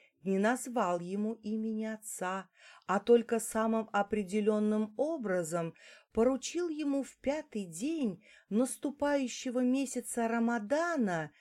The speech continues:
когда ему исполнится двадцать два года, явиться к известному столбу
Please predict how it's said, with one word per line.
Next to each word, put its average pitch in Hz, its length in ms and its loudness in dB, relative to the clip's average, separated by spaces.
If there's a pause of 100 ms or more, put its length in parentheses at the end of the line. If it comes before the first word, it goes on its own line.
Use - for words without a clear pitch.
(280)
когда 160 380 -2
ему 165 260 0
исполнится 165 800 -4
двадцать 160 560 -4
два 170 240 -4
года, 160 560 -2 (440)
явиться 180 800 -2
к - 160 -20
известному 208 840 -2
столбу 165 840 -2